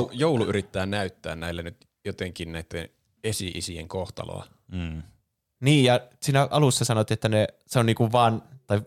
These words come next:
Speaker 1: se on niinku vanha, joka herää nuoren mielen kanssa.
Speaker 3: Mm.
Speaker 1: Ne on vähän niinku semmosia sleeper agentteja.
Speaker 3: Mm. Niin, kyllä.
Speaker 1: <laughs> Että ne on elänyt elämänsä normaalisti, ja sitten yhtäkkiä tää joulu alkaa kutsua niitä.
Speaker 3: Kyllä.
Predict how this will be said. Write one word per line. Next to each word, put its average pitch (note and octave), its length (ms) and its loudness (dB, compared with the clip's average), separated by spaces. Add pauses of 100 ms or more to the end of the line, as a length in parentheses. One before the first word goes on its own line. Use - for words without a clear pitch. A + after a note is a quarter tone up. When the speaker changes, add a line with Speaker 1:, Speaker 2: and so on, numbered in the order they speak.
(200)
Speaker 1:
se A#2 100 -2
on G#2+ 60 4
niinku G#2+ 160 0
vanha, C3+ 320 4
joka G#2 240 4
herää G#2 320 6
nuoren G#2+ 420 4
mielen F#2+ 480 4
kanssa. - 460 -2 (200)
Speaker 3:
Mm. F2+ 340 -2 (300)
Speaker 1:
Ne C3 60 2
on C#3 60 4
vähän E3+ 180 4
niinku C3+ 160 4
semmosia C3 360 4
sleeper B2+ 560 4
agentteja. G#2 720 2
Speaker 3:
Mm. F#2+ 200 2 (360)
Niin, G#2 300 2
kyllä. F2+ 420 0 (180)
Speaker 1:
<laughs> - 420 -6
Että B2 220 4
ne B2 60 6
on A#2+ 100 6
elänyt B2 280 6
elämänsä A#2+ 420 6
normaalisti, A2+ 520 4
ja G#2 40 4
sitten - 220 -2
yhtäkkiä A2+ 400 2
tää G#2 120 6
joulu A2 400 6
alkaa F#2+ 300 2
kutsua F2+ 420 0
niitä. F2+ 340 -2 (280)
Speaker 3:
Kyllä. E2 440 -4